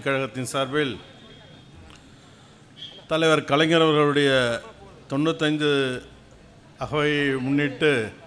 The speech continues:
நடைபெறுகிற தலைவர் புகழ்பாடும் பட்டிமன்றத்திற்கு வந்து கலந்து கொண்டிருக்கிற அன்புக்குரிய கழகத்தினுடைய பேச்சாளர்கள்,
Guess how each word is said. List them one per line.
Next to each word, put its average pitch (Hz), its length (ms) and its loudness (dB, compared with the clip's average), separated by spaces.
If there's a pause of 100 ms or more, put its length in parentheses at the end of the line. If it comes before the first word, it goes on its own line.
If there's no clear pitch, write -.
(1500)
நடைபெறுகிற 151 520 2 (1500)
தலைவர் 143 400 -2
புகழ்பாடும் 151 680 2
பட்டிமன்றத்திற்கு 143 840 -4 (2250)
வந்து 156 320 -4
கலந்து 160 320 0
கொண்டிருக்கிற 147 420 -4 (3000)
அன்புக்குரிய 147 500 -2 (220)
கழகத்தினுடைய 143 640 0 (100)
பேச்சாளர்கள், 139 760 0